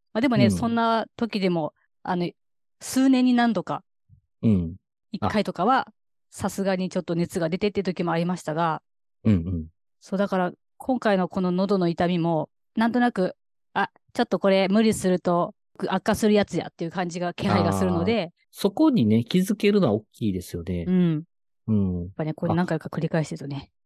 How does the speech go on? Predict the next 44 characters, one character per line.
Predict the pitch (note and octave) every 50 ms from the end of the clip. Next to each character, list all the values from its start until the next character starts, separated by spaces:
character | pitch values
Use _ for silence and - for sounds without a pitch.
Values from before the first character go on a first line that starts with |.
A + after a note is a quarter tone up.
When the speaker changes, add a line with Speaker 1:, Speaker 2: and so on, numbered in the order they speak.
| _ -
Speaker 2:
あ。 | -
ち |
ょ | -
っ | -
と | C3 A2+
ね、 | A#2 B2+ B2
船 | A2+ D3 D3+ E3+ F3+
田 | F3
さ | - G#3+
ん | G#3+ A3
は | A3 A3 A3
こ | - G#3+ G3+ G3 F#3+ F#3+
う、 | F#3 -
ま | D3+ A#2+
あ、 | -
数 | - - - C3 C3 B2+ B2+
年 | B2+ B2+ B2+ B2+ B2+
に | B2+ C3+ D#3 F#3+
っ | - _ _ _ _ _
て | - A#2
い | G#2+
う | G2+
こ | - - A2
と | G2 - G2
だ | F#2+
っ | F#2 -
た | - F#2
ん |
で | F2+
す |
け | G#2+ G#2
ど、 | B2
僕 | E3 F3 G3+ G3+
結 | - C4 -
構 | F3 E3 D3+ G#2+ F#2
ね、 | E2 F#2+
Speaker 1:
は | F2 E2+
い。 | F#2+ - _ _ _ _ _ _ _ _
Speaker 2:
小 | - - A3+ A#3 C4 C#4+
さ | B3+ - F#4 F#4
い | E4+ A#3 B2 - - _ _ _
風 | - - A#2+ A#2+ B2 B2
邪 | A#2+
っ | -